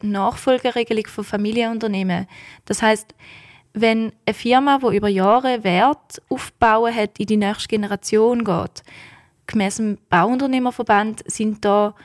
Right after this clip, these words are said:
ungefähr zweiundneunzig Prozent von diesen Übernahmen entgeltlich. Das heisst, der abtretende Unternehmer wird auf den Kaufpreis verlangen, um beispielsweise den weiteren Lebensunterhalt zu verdienen.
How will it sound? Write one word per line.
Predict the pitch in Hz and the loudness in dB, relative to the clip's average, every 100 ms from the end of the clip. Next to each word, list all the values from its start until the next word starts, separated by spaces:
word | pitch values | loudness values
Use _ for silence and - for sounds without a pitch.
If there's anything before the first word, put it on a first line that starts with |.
| - - _ _ | -20 -20 _ _
ungefähr | 220 214 214 | -6 0 0
zweiundneunzig | - 190 208 233 247 - | 2 2 4 2 -2 -4
Prozent | 220 - 202 214 240 | -6 -2 0 0 -2
von | 196 | -4
diesen | 202 196 | -2 -2
Übernahmen | 247 - 269 196 170 170 214 - _ - | -2 0 2 2 0 -4 -8 -16 _ -4
entgeltlich. | 196 - 190 208 - 196 - | -4 2 4 4 2 -8 -6
Das | 180 - | -6 2
heisst, | 175 196 - - - - - - | 4 4 0 -12 -20 -20 -10 -2
der | 175 | 0
abtretende | 220 - 233 233 233 208 | 0 -2 -4 -2 -4 -2
Unternehmer | 196 185 180 175 196 247 269 - | -2 -2 0 0 2 2 2 -2
wird | - 208 196 - - _ _ _ _ _ _ _ - | -4 -4 -4 -10 -20 _ _ _ _ _ _ _ 0
auf | 214 - | 0 2
den | 208 | -4
Kaufpreis | - 185 180 311 - 254 202 | 0 4 4 4 0 0 0
verlangen, | - 196 175 196 226 269 _ - - | 0 -2 0 0 -2 -6 _ -18 -4
um | 226 214 208 - _ - | -2 -2 -4 -8 _ -4
beispielsweise | 214 - 214 214 208 | 0 2 2 2 2
den | - 196 185 | 2 2 2
weiteren | 214 208 202 202 | -2 -6 -4 -2
Lebensunterhalt | 175 240 240 247 240 220 226 | -2 -2 -4 -4 0 0 0
zu | - | -4
verdienen. | 233 220 226 226 | -2 0 2 -2